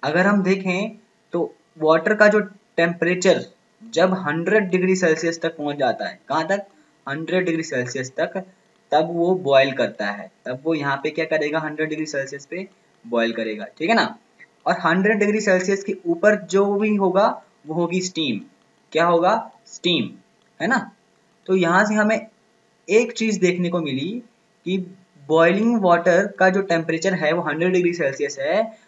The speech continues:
और स्टीम का टेम्परेचर जो है, हंड्रेड डिग्री सेल्सियस से ग्रेटर है, हंड्रेड डिग्री सेल्सियस से ग्रेटर है, greater than hundred degree Celsius, ठीक है ना?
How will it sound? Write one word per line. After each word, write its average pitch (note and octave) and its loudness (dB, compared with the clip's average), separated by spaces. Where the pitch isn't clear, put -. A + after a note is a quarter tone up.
और C#3 0
स्टीम F#3 -2
का G3 2
टेम्परेचर E3+ -2
जो E3 0
है, F#3 2
हंड्रेड E3+ -2
डिग्री D#3+ -2
सेल्सियस C#3 -6
से F3+ -4
ग्रेटर C#3 -2
है, E3 0
हंड्रेड D#3+ -4
डिग्री D3+ -4
सेल्सियस C3 -8
से G#3+ -6
ग्रेटर C#3 -4
है, C3 -6
greater C3+ -4
than G3 0
hundred C#3+ -4
degree D3+ -2
Celsius, G3+ -2
ठीक D#3+ -4
है A#3 0
ना? A#3 0